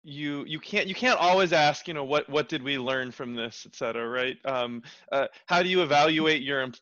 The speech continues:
how do you evaluate your employees? It's not just on how much did they learn, right? At, at some point, there is a what is getting accomplished. And you need to measure what's getting accomplished, right? There's a reason why O K Rs have a measurable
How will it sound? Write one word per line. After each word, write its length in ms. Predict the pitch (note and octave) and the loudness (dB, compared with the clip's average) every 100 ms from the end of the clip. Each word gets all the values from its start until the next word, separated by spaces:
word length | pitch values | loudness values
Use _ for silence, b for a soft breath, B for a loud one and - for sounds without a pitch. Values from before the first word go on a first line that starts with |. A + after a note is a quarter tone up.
| _ - | _ -2
how 160 | F3 | 0
do 80 | F#3+ | 4
you 80 | G#3 | 4
evaluate 420 | F#3+ F#3 F3+ F3 | 6 6 6 4
your 140 | D#3+ | 2
employees? 420 | D3+ C#3+ E3+ D3 C3 | 0 0 2 2 0
It's 80 | |
not 260 | D3 D#3+ D3+ | 0 2 2
just 360 | B2+ D#3+ D#3+ - | 2 2 2 0
on 300 | C#3+ C#3+ C3+ | 2 4 2
how 260 | A#2 D3+ | 2 0
much 240 | C#3+ D3 - | 0 -2 -2
did 180 | C3 | -2
they 140 | B2 B2 | 2 2
learn, 540 | A2 C3 A2 G#2+ A2+ - | 4 0 0 -6 -14 -8
right? 260 | C3 D3 - b b - | -4 -4 -4 b b -2
At, 120 | D#3 | 0
at 140 | E3+ - | -2 0
some 260 | A3 B3 | 0 0
point, 360 | G#3+ F#3 D#3+ C#3 _ _ | 2 2 2 -2 _ _
there 300 | D3+ D#3+ D#3+ | 0 4 4
is 340 | E3 E3+ D#3 D3 | 6 4 2 2
a 440 | D3 D3+ C#3+ B2+ - - | 4 4 2 0 -6 -6
what 260 | D3 D3+ | 0 0
is 180 | C#3 C3 | -2 -4
getting 260 | C#3 B2+ B2 | -2 0 -2
accomplished. 840 | - C#3 B2 G2 - - - _ _ _ _ - | -6 -6 -6 -8 -16 -16 -20 _ _ _ _ -6
And 200 | F3+ E3+ | -6 -6
you 180 | F3 B3 | -8 -8
need 300 | B3+ D4 B3+ | -4 -2 -2
to 100 | B3 | -2
measure 400 | G#3+ G#3+ F#3+ D3+ | 2 4 4 2
what's 200 | C#3 C#3 | 0 0
getting 220 | D3+ D3 | 0 0
accomplished, 540 | C#3+ B2 D3 C3 A#2+ - | 0 0 -2 -2 -4 -4
right? 100 | C#3 | -4
There's 140 | D#3+ | -4
a 60 | E3+ | -2
reason 280 | G3+ G3 F#3+ | -2 0 2
why 200 | F3 D3+ | 4 4
O 160 | D#3+ | 2
K 240 | F3 E3+ D3+ | 0 2 2
Rs 380 | D#3+ D3+ D3 D#3 | 4 4 2 0
have 160 | D3 | 0
a 100 | C3+ | 0
measurable 680 | C3 C#3 D3+ C#3+ D3 C3+ C3 | 0 2 2 2 -2 0 -4